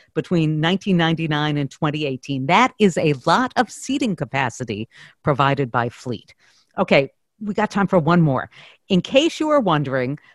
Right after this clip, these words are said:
the most popular colors are, for, we're talking about for vehicles, most popular colors. Do you wanna guess?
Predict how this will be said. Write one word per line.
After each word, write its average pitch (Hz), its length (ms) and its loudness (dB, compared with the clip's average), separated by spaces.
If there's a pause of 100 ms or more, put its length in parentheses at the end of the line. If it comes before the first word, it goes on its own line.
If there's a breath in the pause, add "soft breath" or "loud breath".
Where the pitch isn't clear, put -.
(100)
the 165 80 2
most 165 340 4
popular 277 580 2
colors 233 560 2 (180)
are, 208 640 8 (960)
for, - 100 -14
we're 175 140 -2
talking 190 280 4
about 165 240 0
for 170 80 2
vehicles, 156 800 -4 (280)
most 175 240 4
popular 277 400 4
colors. 196 640 2 (160)
Do - 80 -12
you 170 40 -2
wanna 151 160 2
guess? 208 540 0